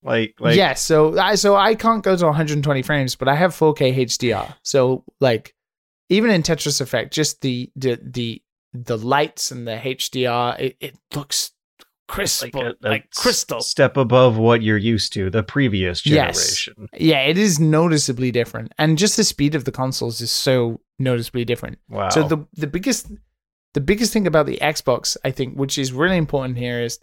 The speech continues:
Speaker 2: and you talk about those tingles, is when I got the console and I opened it, I had the tingles 'cause the actual console itself feels really nice.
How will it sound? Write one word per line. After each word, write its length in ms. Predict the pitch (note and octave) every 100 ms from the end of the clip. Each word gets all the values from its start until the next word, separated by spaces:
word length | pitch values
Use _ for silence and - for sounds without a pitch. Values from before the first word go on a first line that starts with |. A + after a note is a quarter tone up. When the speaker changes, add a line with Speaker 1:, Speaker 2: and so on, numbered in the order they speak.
| _
Speaker 2:
and 160 | C3+ C#3
you 100 | C3
talk 220 | D3+ D#3
about 180 | C#3+ B2
those 160 | B2+ -
tingles, 640 | G3 G#3 F3 C#3 B2 - -
is 440 | B2+ A#2+ B2 - - _ _ _ _
when 180 | G#3+ E4
I 100 | C4+
got 220 | F#3 A3
the 80 | F#3
console 340 | F3 D#3+ D#3
and 120 | C3+
I 40 | C3
opened 300 | F3+ E3+ B2+
it, 180 | A#2+ _ -
I 80 | C#3
had 180 | E3+ C#3+
the 60 |
tingles 440 | C3+ C#3+ C3 A#2+ -
'cause 180 | C#3
the 100 | E3+
actual 220 | A3 G3+ F#3
console 340 | E3 D3+ C#3
itself 320 | B2+ C3+ A#2
feels 340 | - C3+ B2+ B2
really 240 | D3+ D3
nice. 360 | C#3 B2 A#2+